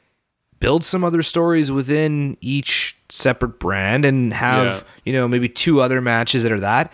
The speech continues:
Speaker 1: the I C Championship match and then the W W E Championship match. But <clears throat> that's just, there's too many freaking titles.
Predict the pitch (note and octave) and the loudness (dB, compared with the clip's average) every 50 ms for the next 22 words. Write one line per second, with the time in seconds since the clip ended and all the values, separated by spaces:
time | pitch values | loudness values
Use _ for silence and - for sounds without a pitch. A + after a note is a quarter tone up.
0 | - - - - _ _ - G#2 G#2+ G#2+ A2 A2+ - C3 A#2 - B2+ A#2+ A#2+ A#2 | -12 -20 -20 -20 _ _ -2 2 2 2 2 2 0 0 0 0 0 0 0 0
1 | B2+ A#2+ - C3 A#2+ G#2+ A#2+ A#2+ B2 D3+ D#3 - - - - _ _ - _ _ | -2 -2 0 0 0 0 0 0 0 -2 -2 -4 -6 -8 -12 _ _ -20 _ _
2 | _ _ _ _ _ - B2 C3 C3+ C3+ C#3 C#3 C#3 C#3+ C#3 C3 B2 C3 C3+ C3+ | _ _ _ _ _ -4 -2 0 0 2 2 2 0 0 0 0 0 2 2 4
3 | C#3 C#3 C3 D3 C#3+ D3 D3 C#3+ D3+ E3+ F3+ - - G#2+ G2 F#2 F2 D2+ - - | 2 2 2 2 2 2 2 2 2 2 0 0 -2 -2 -4 -4 -6 -8 -8 -8
4 | A2 A#1 - - - - - - _ _ _ - A2+ A2 - - _ _ _ _ | -8 -10 -12 -12 -12 -12 -12 -14 _ _ _ 2 2 2 2 0 _ _ _ _
5 | _ - - A#2 G2 F#2+ - _ _ _ _ - - _ _ - _ _ _ - | _ -10 -8 -8 -10 -12 -16 _ _ _ _ -20 -20 _ _ -20 _ _ _ -2
6 | A2 C3 C3+ - - C#3 - - - C3+ F#3 G3+ - C4+ B3+ B3 A3+ D#3 - - | -2 0 0 0 -2 -2 -2 -4 -2 -2 -2 0 2 2 2 2 2 0 0 0
7 | - D#3+ C#3+ D#3+ C3 - - B2 C#3 C#3+ B2+ A2 G2+ - - - | -2 0 0 -2 -4 -2 -2 0 0 0 -2 -4 -4 -6 -8 -10